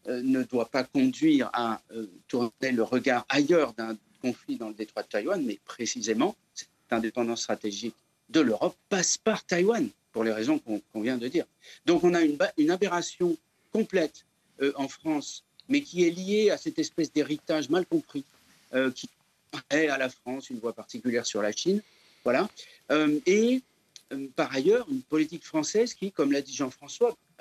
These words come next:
a depuis, et ceci depuis des années, la plus grosse représentation, euh, occidentale, à part les États-Unis, à Taïwan, et qui a, euh, vient d'envoyer, le premier septembre, euh, un représentant, euh, français à Taïwan, euh, qui est un proche d'Emmanuel Macron.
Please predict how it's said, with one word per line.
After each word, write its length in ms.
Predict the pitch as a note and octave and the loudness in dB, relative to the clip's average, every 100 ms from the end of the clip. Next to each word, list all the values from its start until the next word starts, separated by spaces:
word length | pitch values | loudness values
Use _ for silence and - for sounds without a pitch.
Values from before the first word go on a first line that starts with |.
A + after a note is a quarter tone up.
| - | -10
a 100 | - A2+ | -8 -2
depuis, 340 | C3 - F#2 | -2 -2 -14
et 80 | A#2 | -10
ceci 380 | - B2+ - E3 | -6 -6 -8 -10
depuis 360 | A#2 - A#2+ A2+ _ | -12 -8 -10 -10 _
des 240 | E3 F3 F3+ | 2 4 2
années, 220 | F#3+ A#3 _ _ _ | 0 -4 _ _ _
la 100 | - | -6
plus 160 | - - | -6 -10
grosse 340 | B2 F#3+ G#3+ | 0 2 2
représentation, 960 | - E3 E3 D3+ C#3+ D3+ - - D3+ C#3+ _ _ _ _ - | -2 -2 -2 -2 -2 -4 -8 -4 -2 -2 _ _ _ _ -6
euh, 220 | C3 B2+ A#2+ A#2+ A#2 | -4 -2 -4 -6 -4
occidentale, 800 | D3 C#3+ E3 D3+ C#3+ - D3 C3+ | -4 -4 -2 0 -2 0 -2 -2
à 80 | - | -6
part 200 | - C#3 | -4 -2
les 200 | B2+ A#2+ | -2 -4
États-Unis, 420 | B2+ B2+ A2+ B2+ | -4 -2 -2 -2
à 60 | A#2 | -4
Taïwan, 360 | - A#2 F3+ A#3 - _ - - - | -4 -4 -4 -6 -12 _ -20 -20 0
et 140 | D3+ | 0
qui 400 | - F#3+ G#3+ B3 | 0 0 2 4
a, 340 | A#3+ E3 F#3 G#3+ | 2 2 2 2
euh, 220 | G3 D3 | -2 -2
vient 220 | C3 F#3 | 0 2
d'envoyer, 500 | F3 C#3+ B2+ B2 E3+ _ - | 2 2 0 0 -4 _ -4
le 160 | C3 | -4
premier 260 | C3 D#3 C#3 | 0 0 0
septembre, 460 | - A#2 - D#3 G#3 - _ _ _ - - | 0 -6 -2 -4 -4 -14 _ _ _ -18 -6
euh, 140 | A#2+ B2 | -4 -2
un 80 | C#3 | 0
représentant, 840 | C#3 D3+ D#3+ C#3+ D3 - D3+ D3 | 0 0 0 0 -2 0 2 2
euh, 140 | C3 A#2+ | 0 -6
français 400 | - B2 - C3 | -8 -6 -2 0
à 80 | G#2+ | 0
Taïwan, 400 | A#2+ B2+ G#3 A#3+ _ _ _ _ _ _ | -2 0 -2 -2 _ _ _ _ _ _
euh, 80 | B2 | -4
qui 140 | - | 0
est 120 | E3 B2 | -2 -2
un 80 | |
proche 220 | A2 D3+ C#3+ | -2 -2 -2
d'Emmanuel 580 | B2 A#2 _ - B2+ C3+ | -4 -6 _ -4 0 0
Macron. 320 | B2 - - | 0 -4 -20